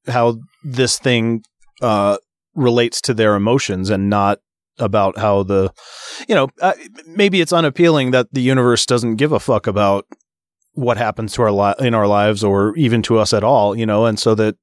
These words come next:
you know, it makes, it's a much more emotionally, uh, there's much more of an emotional draw to, uh, having an afterlife and a God who cares and all that kind of thing.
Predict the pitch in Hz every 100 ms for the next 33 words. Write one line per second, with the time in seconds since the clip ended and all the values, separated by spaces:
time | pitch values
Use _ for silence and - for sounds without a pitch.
0 | - 151 117 113 151 139 - - - -
1 | - 139 151 165 175 160 123 127 175 -
2 | 160 120 113 101 95 - - 156 - 143
3 | 113 143 143 127 156 151 123 117 110 147
4 | 151 113 98 107 104 101 110 101 98 87
5 | _ _ _ _ - - _ _ _ _
6 | 131 107 107 120 117 113 107 - 110 107
7 | 110 110 107 101 101 127 156 104 104 104
8 | 107 - 98 101 110 101 98 101 - -
9 | 104 101 117 110 98 95 90 92